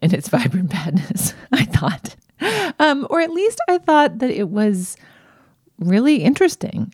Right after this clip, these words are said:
uh, and maybe not entirely successful, but a very different climate movie than, you know, The Day After Tomorrow or some of the ones that we've seen in the past,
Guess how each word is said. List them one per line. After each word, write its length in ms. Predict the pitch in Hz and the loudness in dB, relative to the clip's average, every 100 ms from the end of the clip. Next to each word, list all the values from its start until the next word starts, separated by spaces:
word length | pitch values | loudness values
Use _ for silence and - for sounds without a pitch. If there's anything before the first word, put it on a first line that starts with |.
| - | -2
uh, 160 | 139 131 | 0 2
and 160 | 175 175 | 4 4
maybe 240 | 175 254 | 4 4
not 180 | 254 214 | 2 2
entirely 440 | 170 170 139 147 139 | 0 0 0 0 -2
successful, 840 | - - 110 - - 113 139 - | -6 -2 -2 -2 -4 0 0 -2
but 520 | 123 - 123 123 - _ _ _ _ - | -8 0 0 0 -8 _ _ _ _ -4
a 80 | 147 | -2
very 600 | 131 143 160 175 170 - - | 2 2 2 0 -2 -4 -12
different 760 | 120 123 - 113 117 113 - - _ _ _ _ _ | -2 -2 0 -4 -2 -4 -6 -14 _ _ _ _ _
climate 560 | - - 110 107 107 - | -12 -2 0 0 -2 -4
movie 760 | 120 110 104 95 101 98 98 135 _ - | -2 0 0 0 0 0 -2 -6 _ -8
than, 640 | 101 101 170 101 98 95 - - | -2 0 0 0 0 0 -4 -4
you 140 | 110 | 0
know, 220 | 98 - 95 | 0 0 0
The 120 | - | 0
Day 140 | 101 95 | 0 0
After 280 | 101 - | -4 -6
Tomorrow 560 | 101 - 147 127 117 110 | -6 0 2 4 2 0
or 120 | 110 | -2
some 180 | - 113 | -4 -4
of 40 | 107 | -2
the 80 | |
ones 260 | 110 101 104 | -4 -6 -6
that 140 | 107 | -8
we've 140 | 104 - | -8 -8
seen 240 | - 107 | -6 -4
in 80 | 101 | -2
the 80 | 101 | -4
past, 600 | - 107 101 - - | -4 -4 -4 -6 -8